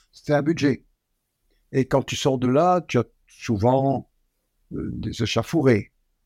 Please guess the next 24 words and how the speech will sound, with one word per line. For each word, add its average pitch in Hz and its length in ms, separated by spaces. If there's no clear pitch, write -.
Parce - 180
que - 300
ici, 110 500
ça - 180
arrive 104 260
parfois. 147 440
Mais 131 140
maintenant, 151 320
ça 190 120
arrive 127 200
plus 202 160
parce 135 120
qu'il 127 80
y 123 40
a, 113 40
il - 80
y - 40
a, - 40
le - 80
sport, 139 420
le 131 140
foot - 240
est 143 60
délaissé. 110 460